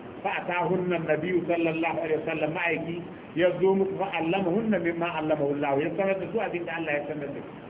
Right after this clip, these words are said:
Sun maƙala sai ya ce musu cikin wannan abin, "Ma minkunna min imra'atin," babu wata mace daga cikin ku, "tukaddimu salasatan min alwaladi," wadda za ta gabatar da yaya uku na biya,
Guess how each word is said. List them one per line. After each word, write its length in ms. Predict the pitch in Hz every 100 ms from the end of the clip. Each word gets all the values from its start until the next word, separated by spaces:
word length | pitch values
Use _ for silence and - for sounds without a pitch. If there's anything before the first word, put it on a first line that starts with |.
| - - - - - - -
Sun 160 | 185 190
maƙala 480 | 180 180 180 175 165
sai 100 | 175
ya 100 | 180
ce 120 | 175 165
musu 220 | 160 160
cikin 220 | 160 - 160
wannan 340 | 156 143 143 135
abin, 220 | 120 107 92 - - - - -
"Ma 260 | 139 170 175
minkunna 560 | 175 180 180 185 180
min 180 | 165 175
imra'atin," 840 | 180 175 160 160 156 165 151 113 - - - -
babu 380 | 151 185 190 175
wata 200 | 185 190
mace 300 | 208 175 196 180
daga 200 | 160 143
cikin 400 | 151 - 175 170
ku, 280 | - - 190
"tukaddimu 520 | 196 160 - 185 175 165
salasatan 840 | 147 151 180 190 196 190 190 170
min 140 | 170 165
alwaladi," 560 | 147 151 156 160 127 - - - - -
wadda 300 | 170 175 160
za 180 | 185 180
ta 80 |
gabatar 460 | 170 170 180 180 190
da 60 | 185
yaya 460 | 170 185 185 185 196
uku 300 | 196 - 160
na 120 | 156
biya, 580 | 151 151 151 151 143